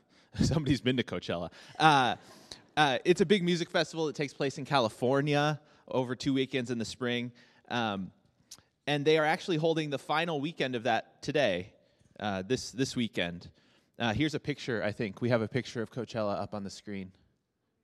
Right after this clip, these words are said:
Do we have it? What? Nope, wrong one.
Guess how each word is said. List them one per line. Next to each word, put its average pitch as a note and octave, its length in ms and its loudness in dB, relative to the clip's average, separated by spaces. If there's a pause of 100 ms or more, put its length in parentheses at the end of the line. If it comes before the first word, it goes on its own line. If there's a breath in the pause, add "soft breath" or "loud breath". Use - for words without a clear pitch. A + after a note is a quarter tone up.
(680)
Do A#2 100 -4
we A2+ 80 -4
have A#2 180 0
it? D#3+ 100 -2 (1300)
What? B2 240 -4 (1080)
Nope, C3 320 2
wrong C3+ 240 4
one. C#3 280 6